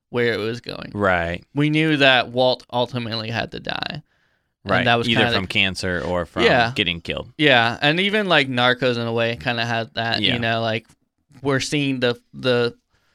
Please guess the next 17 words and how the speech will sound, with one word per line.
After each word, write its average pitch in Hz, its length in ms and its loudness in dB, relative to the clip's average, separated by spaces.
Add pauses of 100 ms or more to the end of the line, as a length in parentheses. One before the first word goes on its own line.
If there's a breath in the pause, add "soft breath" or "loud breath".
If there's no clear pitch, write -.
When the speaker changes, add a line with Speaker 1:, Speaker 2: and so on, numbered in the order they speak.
(320)
Speaker 1:
the 139 140 0
rise 131 500 2
and 120 160 -6
fall 113 560 0
of 117 220 -4
this 117 180 -4
character. 117 680 -6 (180)
Um, 117 460 -4 (180)
Godfather 120 800 0
had 120 180 0
Speaker 2:
Yeah. 90 80 0
Speaker 1:
that 117 240 -2
and 120 80 -4
all 127 160 2
that - 40 -8
stuff. 117 200 -4
So 156 260 2